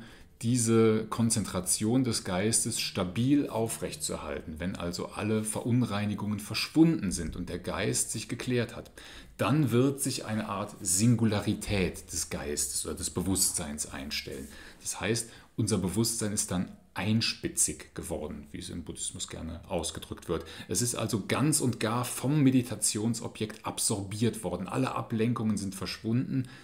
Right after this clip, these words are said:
Das Meditationsobjekt ist der einzige Inhalt des Bewusstseins, der noch da ist. Und das Bewusstsein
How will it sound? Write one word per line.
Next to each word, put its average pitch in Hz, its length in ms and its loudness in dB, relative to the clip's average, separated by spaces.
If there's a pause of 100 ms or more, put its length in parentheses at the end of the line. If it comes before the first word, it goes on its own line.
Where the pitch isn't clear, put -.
Das 92 180 -2
Meditationsobjekt 104 1000 -2
ist - 200 -2
der - 200 -8
einzige 120 520 0
Inhalt 101 500 0
des - 140 -4
Bewusstseins, 90 720 -4
der 92 100 -2
noch 90 160 0
da - 220 -8
ist. 69 120 -8
Und 87 140 -8
das - 200 -8
Bewusstsein 104 580 -6